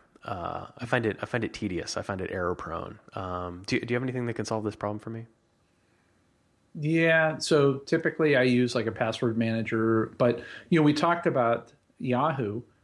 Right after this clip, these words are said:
Speaker 2: um, wanting to, uh, get rid of the password and do an account key. Uh, and now Google's getting into the act too,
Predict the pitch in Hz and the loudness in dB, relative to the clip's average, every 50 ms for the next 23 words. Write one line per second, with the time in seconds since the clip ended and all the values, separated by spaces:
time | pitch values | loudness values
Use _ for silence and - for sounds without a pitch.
0 | _ _ - - 123 120 117 113 110 110 107 104 120 123 123 120 123 120 120 120 | _ _ -6 -2 -2 0 0 0 0 0 0 0 0 0 2 2 2 2 2 0
1 | 120 120 - - 127 120 113 113 113 110 - - 110 110 110 110 110 110 - - | 0 -2 -4 -2 -2 0 2 2 2 0 0 0 0 2 2 0 0 -2 -2 0
2 | 147 127 120 135 143 139 131 120 123 120 - 113 104 107 - - 117 104 104 107 | 0 2 4 2 2 2 2 0 -2 -2 -4 -4 -4 -6 -6 -6 -6 -6 -6 -6
3 | - - 117 110 107 120 117 113 113 113 - - 120 110 107 107 - - - 131 | -6 -4 -4 -2 0 0 2 2 2 2 0 -2 -4 -6 -6 -6 -6 -4 -4 -4
4 | 135 - - - - - 113 104 104 - - _ _ _ _ _ _ - 110 107 | -4 -6 -10 -14 -10 -8 -6 -6 -6 -8 -10 _ _ _ _ _ _ -8 -6 -4
5 | 101 104 110 - - _ _ - 123 120 120 113 123 127 123 117 113 147 165 170 | -4 -4 -6 -8 -10 _ _ -2 0 2 2 4 4 4 4 4 4 4 4 4
6 | 180 151 123 107 - - 117 110 113 110 110 107 107 107 104 107 107 104 104 98 | 4 4 2 2 0 -2 -2 0 0 0 0 0 -2 -2 -2 -2 -2 -2 -2 -4
7 | - - - 147 139 - - | -6 -6 -4 -2 -2 -4 -6